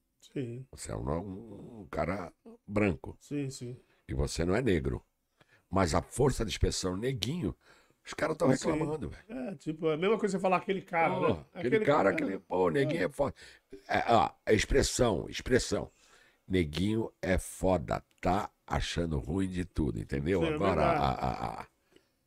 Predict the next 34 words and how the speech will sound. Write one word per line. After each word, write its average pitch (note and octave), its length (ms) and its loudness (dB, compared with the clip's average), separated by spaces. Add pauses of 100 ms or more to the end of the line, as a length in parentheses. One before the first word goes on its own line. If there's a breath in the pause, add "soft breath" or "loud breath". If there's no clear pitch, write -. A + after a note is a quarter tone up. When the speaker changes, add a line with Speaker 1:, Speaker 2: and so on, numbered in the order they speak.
Speaker 1:
Aí, A#3 180 2
Speaker 2:
a - 20 0
conotação B2 760 8
do G#2+ 100 8
neguinho, G#2 400 4
não A2+ 80 6
é C3 60 2
que F#2 120 -6
o - 40 0
cara F#2+ 300 4
é - 20 0
neguinho, D#2+ 500 -2 (380 loud breath)
não F#2 180 2
é E2+ 140 2
negro, G#2+ 580 4 (200)
entendeu? F2 520 0 (600)
Agora G3 260 4
não G#3+ 60 4
pode F3 220 6
falar C#3+ 260 2
negro, A2+ 360 6
é F2 40 8
afrodescendente. G2+ 1040 2
Speaker 1:
É, E3 100 6
Speaker 2:
Ah, G#2 120 4
Speaker 1:
nossa, D#3 260 2
Speaker 2:
vai C#3 220 2
se - 240 -6
catar, E2+ 560 0
Speaker 1:
vai - 100 2
Speaker 2:
né, F#2 60 0
Speaker 1:
se D2 80 0
Speaker 2:
meu? C#2 120 2
Speaker 1:
catar. C3 520 -6